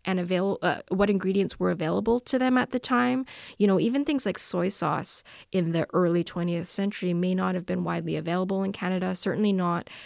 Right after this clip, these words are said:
the array of Chinese vegetables that you could easily find, you know, in a city like Vancouver, Toronto now would not have been available at the time. Even things like egg noodles,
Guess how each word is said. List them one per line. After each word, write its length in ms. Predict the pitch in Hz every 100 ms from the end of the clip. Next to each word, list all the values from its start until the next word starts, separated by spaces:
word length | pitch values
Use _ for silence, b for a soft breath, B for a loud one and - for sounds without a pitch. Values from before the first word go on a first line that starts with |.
| B -
the 540 | 185 175 160 160 - - _ _ -
array 580 | 180 165 165 170 175
of 340 | - 175 170 - -
Chinese 420 | - 170 170 170
vegetables 640 | 165 165 - 175 180 180
that 120 | 151
you 120 | - 160
could 220 | 165 - _
easily 380 | 185 170 170 165
find, 500 | - 156 170 170 - B B
you 100 | 185
know, 120 | 175
in 80 | 156
a 60 | 165
city 240 | - 175
like 160 | 165 151
Vancouver, 440 | 160 160 170 170
Toronto 460 | 165 - 160 160 160
now 480 | 175 196 175 165 180 b b
would 160 | 180 190
not 200 | 180 175
have 160 | 165 170
been 140 | 156
available 480 | 160 165 175 180 180
at 80 | 131
the 80 |
time. 300 | 160 - 175 -
Even 260 | 220 262
things 220 | 262 240
like 160 | 202 185 -
egg 260 | 180 180
noodles, 560 | 190 170 - - - -